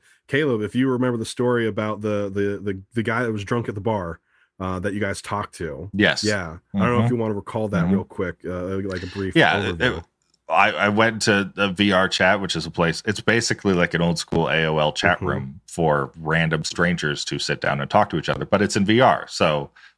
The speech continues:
Speaker 2: people are dressed up as all weird avatars and everything, uh, walking into spaces created by digital creators. This one happened to be just a random restaurant and just talking to each other. And me and a couple buddies sat down at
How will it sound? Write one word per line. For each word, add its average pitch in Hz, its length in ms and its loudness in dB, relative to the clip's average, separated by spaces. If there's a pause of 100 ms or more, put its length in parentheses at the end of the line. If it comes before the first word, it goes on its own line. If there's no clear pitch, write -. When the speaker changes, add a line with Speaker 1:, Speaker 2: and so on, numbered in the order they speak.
Speaker 2:
people 107 280 4
are 80 260 4
dressed 80 300 0
up 82 160 -2
as 80 80 -6
all 76 220 2
weird 73 340 -2
avatars 131 540 2
and 113 80 -2
everything, 101 500 0 (400)
uh, 73 380 2
walking 87 460 2
into 80 440 0
spaces 78 640 -2
created 76 440 -2 (220)
by 69 180 0
digital 69 320 -6
creators. 78 360 -2
This - 200 -6
one 69 120 -4
happened 69 260 -6
to 67 60 -14
be 65 160 -6
just - 240 -8
a 69 40 -6
random 67 360 -4
restaurant 64 400 -2 (120)
and 151 240 2
just - 220 0
talking 62 320 -2
to - 100 -8
each - 140 -10
other. - 220 -12 (240)
And 82 120 4
me 85 120 4
and 80 100 0
a - 20 -2
couple 80 260 -4
buddies 113 440 2 (340)
sat 87 300 2
down 80 480 2
at 73 320 2